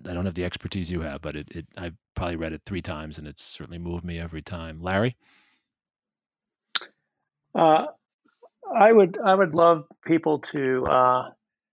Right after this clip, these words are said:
Speaker 2: read some essay by John Rawls, who was, um, one of the greatest political philosophers of the last few hundred years, uh, died not too long ago, and, uh, developed a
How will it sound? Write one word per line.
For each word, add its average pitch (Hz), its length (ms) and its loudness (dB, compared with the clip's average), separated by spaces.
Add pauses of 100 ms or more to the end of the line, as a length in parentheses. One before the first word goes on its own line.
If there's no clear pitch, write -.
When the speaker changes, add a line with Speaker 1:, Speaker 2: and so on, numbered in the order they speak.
(360)
Speaker 2:
read 151 460 4 (1040)
some 208 320 6
essay 165 420 4
by 139 260 4
John 139 340 2
Rawls, 131 520 2
who 127 360 0
was, 123 480 0
um, 120 420 0 (1080)
one 175 140 6
of 156 80 6
the 147 100 6
greatest 151 440 4
political 143 360 2
philosophers 135 580 0
of 135 80 -6
the 123 60 -6
last 131 260 2
few 135 200 -4
hundred 127 260 -2
years, 127 480 0 (240)
uh, 127 280 0 (260)
died 131 300 6
not 135 220 2
too 156 140 4
long 135 220 2
ago, 123 420 2 (100)
and, 123 320 -2
uh, 123 240 4 (580)
developed 151 500 8
a 131 320 4